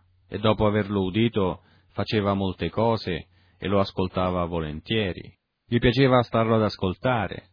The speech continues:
ma è sempre in un certo senso una strana cosa quando una persona ama starti ad ascoltare, ma non fa quello che dici. Ora, venuto un giorno propizio,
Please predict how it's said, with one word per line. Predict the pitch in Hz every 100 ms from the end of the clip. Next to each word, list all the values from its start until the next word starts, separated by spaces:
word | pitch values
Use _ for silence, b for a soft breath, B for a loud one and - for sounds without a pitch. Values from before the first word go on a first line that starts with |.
| _ -
ma | 113
è |
sempre | 131 120 110
in |
un | 104
certo | 101 98 -
senso | 90 98 98 90
una | 85
strana | 82 - 90 85
cosa | - 98 92 85
quando | 80 82 82
una | 80
persona | 80 - 90 85 78
ama | 82 80
starti | - 80 -
ad | 76
ascoltare, | 73 - 78 78 85 87 80 73 b b b
ma | 85 85
non | 80
fa | - 78
quello | 78 76 73
che | 71
dici. | 71 69 - - - _ _ _ _ _ -
Ora, | 156 113 - b b
venuto | 120 131 151 135
un | 120
giorno | 120 120 117 107
propizio, | 104 - 156 151 - 101 85